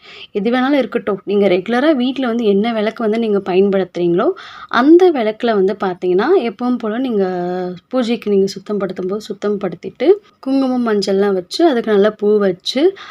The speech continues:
ஐந்து ரூபாய் நாணயம், அந்த ஐந்து ரூபாய் நாணயத்தை விளக்குல வந்து போட்டுட்டு,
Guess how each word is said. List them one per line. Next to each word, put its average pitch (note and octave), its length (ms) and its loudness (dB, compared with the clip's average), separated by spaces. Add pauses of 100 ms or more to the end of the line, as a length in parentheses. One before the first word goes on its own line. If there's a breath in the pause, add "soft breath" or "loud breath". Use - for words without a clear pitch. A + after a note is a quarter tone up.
(140 loud breath)
ஐந்து E4+ 460 4
ரூபாய் A#3+ 380 -2
நாணயம், F#3+ 560 0
அந்த G#3 240 0
ஐந்து C4+ 460 0
ரூபாய் A#3+ 320 2
நாணயத்தை G#3 760 -2 (100)
விளக்குல B3 400 -2
வந்து G#3 360 0
போட்டுட்டு, F#3+ 540 0